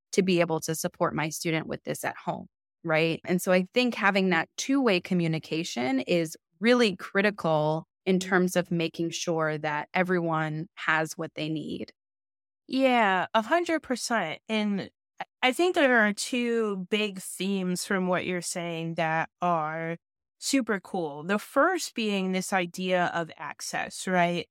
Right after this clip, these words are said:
Speaker 2: And we're not locking you out of the classroom because you have a prohibitive schedule. Or I even think about perhaps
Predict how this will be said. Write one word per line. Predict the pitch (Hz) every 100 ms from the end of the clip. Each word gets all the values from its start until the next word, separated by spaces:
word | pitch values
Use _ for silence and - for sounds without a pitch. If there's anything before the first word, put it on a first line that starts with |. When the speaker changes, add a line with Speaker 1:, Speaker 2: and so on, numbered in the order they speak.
| _ _ -
Speaker 2:
And | 214 214
we're | 254
not | 285 262 226 185
locking | 190 185 196 - 196
you | 185 175
out | 165 170
of | 165
the | 170
classroom | - 170 160 - 180 170
because | 160 - 165
you | 165
have | 160 151
a | 156
prohibitive | - 160 - 165 151 147
schedule. | - 226 208 208 202 190 185 175 _ _ _
Or | - 247 240
I | 214 180 196
even | 247 262 233
think | 220 208 202
about | 190 180 165 160 -
perhaps | - 185 - 175 170 170 -